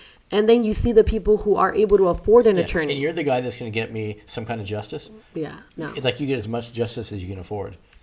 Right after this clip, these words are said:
Speaker 2: And I
Speaker 1: Right.
Speaker 2: couldn't afford any, so I didn't get
Speaker 1: Exactly.
Speaker 2: any.
Speaker 1: And I think a lot of, I think a lot of public defenders are good attorneys. It's just many of them are overloaded with work. They're,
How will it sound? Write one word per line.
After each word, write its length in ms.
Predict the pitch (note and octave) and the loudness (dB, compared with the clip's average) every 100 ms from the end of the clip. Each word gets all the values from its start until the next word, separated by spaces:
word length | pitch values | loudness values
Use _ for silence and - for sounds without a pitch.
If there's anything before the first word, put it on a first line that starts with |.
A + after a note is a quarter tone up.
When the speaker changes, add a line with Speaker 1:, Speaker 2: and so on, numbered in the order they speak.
| - | -20
Speaker 2:
And 100 | F3+ E3+ | -12 -4
I 20 | B2 | -2
Speaker 1:
Right. 40 | |
Speaker 2:
couldn't 140 | E3+ A#2+ | -2 -4
afford 260 | G#2+ G#2+ | -4 -4
any, 240 | A2+ A2 F#2 | -4 -6 -10
so 180 | - G2+ | -8 -8
I 0 | F#2+ | -8
didn't 80 | - - _ _ _ | -12 -20 _ _ _
get 140 | - B3 | 2 4
Speaker 1:
Exactly. 460 | - D#4 D#4+ A#3 G#3 | 6 6 8 6 6
Speaker 2:
any. 20 | |
Speaker 1:
And 140 | C#4 | 4
I 100 | D4 | 2
think 320 | - D#4+ E4+ | 2 0 0
a 80 | - | 2
lot 220 | C4+ B3+ C#4+ | 4 4 2
of, 120 | B3+ - | 0 -2
I 120 | A3 A3+ | 0 -2
think 160 | C4+ | -2
a 20 | |
lot 140 | B3+ A#3 | -2 0
of 60 | A3 | 0
public 280 | G#3+ G#3+ G3 | 0 -2 -4
defenders 380 | F#3+ G3 F#3+ E3+ | -6 -6 -6 -6
are 180 | G3+ G3+ | -4 -2
good 200 | G#3+ G3 | -2 -2
attorneys. 580 | F#3+ G#3+ A3+ G3 E3+ | -4 -6 -4 -4 -4
It's 180 | G3 F3 | -6 -6
just 460 | C#3+ F#3+ F#3 - - - | -4 -2 -2 -8 -18 -10
many 320 | F3 F3 G#3 | -6 -2 -2
of 80 | E3+ | -2
them 200 | F3 F3 | -2 -2
are 120 | E3+ | -4
overloaded 600 | E3 E3 F3+ E3+ D#3+ F3 | -2 -2 -2 0 0 0
with 140 | F3+ F#3+ | 0 0
work. 340 | E3 D#3 - | 0 -2 -4
They're, 160 | F#3 | -4